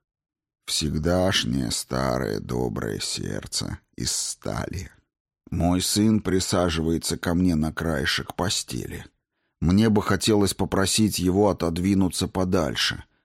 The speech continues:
От его парфюма меня тошнит. Однако, черт побери,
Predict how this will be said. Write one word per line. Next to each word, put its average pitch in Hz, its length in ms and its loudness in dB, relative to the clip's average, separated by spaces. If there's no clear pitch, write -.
От 80 200 0
его 95 320 4
парфюма 101 640 2
меня 92 340 2
тошнит. 80 800 -2
Однако, 80 580 0
черт 110 460 0
побери, 78 560 -4